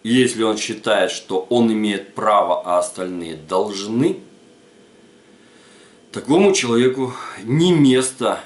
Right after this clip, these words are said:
ни в воздухе, ни в других местах, где требуется ответственность, в первую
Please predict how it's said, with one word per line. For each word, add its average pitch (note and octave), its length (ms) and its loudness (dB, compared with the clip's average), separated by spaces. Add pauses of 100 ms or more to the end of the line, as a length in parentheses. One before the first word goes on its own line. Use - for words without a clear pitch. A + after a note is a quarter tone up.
ни A2 260 2
в F2 80 -6 (120)
воздухе, A2+ 720 -2 (1080)
ни B2 480 0 (580)
в F#2+ 220 -20
других G#2+ 680 -4 (440)
местах, G2+ 680 -4 (320)
где G#2 280 -4
требуется F#2 760 -2
ответственность, G#2 1300 -4 (260)
в - 120 -20
первую D#2+ 480 -10